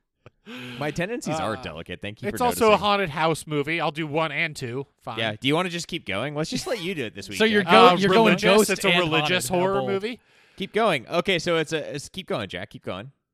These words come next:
Speaker 2: Uh, Supernatural.
Speaker 1: Keep going. <laughs>
Speaker 2: Uh, houses.
Speaker 1: Uh-huh. Yeah, keep going.
Speaker 2: Uh,
Speaker 3: Yeah, there is
Speaker 2: um,
Speaker 3: a subgenre, yes.
Speaker 1: Yeah.
Speaker 2: that's about it.
Speaker 1: Keep going.
Speaker 2: <laughs>
Speaker 1: You can do
Speaker 2: Uh,
Speaker 1: it.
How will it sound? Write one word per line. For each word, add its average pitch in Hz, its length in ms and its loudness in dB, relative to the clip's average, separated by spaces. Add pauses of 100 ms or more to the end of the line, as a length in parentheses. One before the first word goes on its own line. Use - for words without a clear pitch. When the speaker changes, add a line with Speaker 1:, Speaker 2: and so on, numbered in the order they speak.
(120)
Speaker 2:
Uh, 151 160 0
Supernatural. 190 920 -2
Speaker 1:
Keep 156 160 -12
going. 135 420 -6
<laughs> - 600 -16
Speaker 2:
Uh, 156 380 2
houses. 175 760 -2 (260)
Speaker 1:
Uh-huh. 127 380 -2 (100)
Yeah, 131 200 -6 (100)
keep 143 160 -16
going. 143 180 -2
Speaker 2:
Uh, 170 160 -4 (120)
Speaker 3:
Yeah, 175 80 -2
there 170 340 -2
is 170 260 -10
Speaker 2:
um, 165 60 -20
Speaker 3:
a 175 40 -18
subgenre, 135 360 -20
yes. 123 140 -20
Speaker 1:
Yeah. 151 100 -6
Speaker 2:
that's - 220 -6
about 254 240 -2
it. 233 280 -4 (220)
Speaker 1:
Keep 190 200 -4
going. 139 380 -2 (260)
Speaker 2:
<laughs> - 280 -12
Speaker 1:
You 208 80 -12
can 349 180 -14
do 127 60 -2
Speaker 2:
Uh, 208 280 4
Speaker 1:
it. 196 80 -2